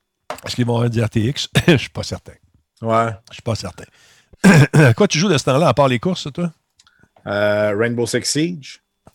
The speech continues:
Speaker 1: T'as-tu
Speaker 2: N H L, les courses, pub G, puis Half-Life Alyx, que j'ai continué hier.
Speaker 1: Ah, moi, je vais
Speaker 2: Tu
Speaker 1: faire
Speaker 2: l'as-tu,
Speaker 1: ça.
Speaker 2: tu l'as-tu fini ?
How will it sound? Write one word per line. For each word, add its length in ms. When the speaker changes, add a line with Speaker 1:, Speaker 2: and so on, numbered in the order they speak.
Speaker 1:
T'as-tu 220
Speaker 2:
N 120
H 300
L, 360
les 240
courses, 560
pub 260
G, 380
puis 280
Half-Life 600
Alyx, 460
que 120
j'ai 140
continué 680
hier. 500
Speaker 1:
Ah, 120
moi, 120
je 80
vais 40
Speaker 2:
Tu 100
Speaker 1:
faire 20
Speaker 2:
l'as-tu, 100
Speaker 1:
ça. 120
Speaker 2:
tu 140
l'as-tu 280
fini ? 360